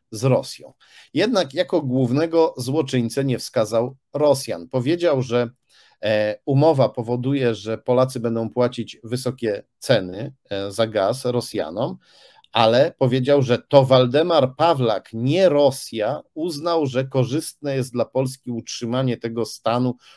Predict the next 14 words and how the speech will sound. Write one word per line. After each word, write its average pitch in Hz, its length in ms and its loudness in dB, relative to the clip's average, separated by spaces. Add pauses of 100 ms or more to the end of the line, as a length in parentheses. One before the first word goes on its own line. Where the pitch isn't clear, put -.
o - 80 -12
piętnaście 117 580 -6
lat 113 220 -2
dłużej, 113 480 -10
czyli 113 240 -10
przedłużenie 120 640 0
tej 104 180 -4
umowy, 113 420 -4
która 104 260 -8
powoduje, 104 500 -6
że 95 120 -10
będziemy 98 460 -8 (540)
płacić - 560 0 (260)
drogo, 104 640 -2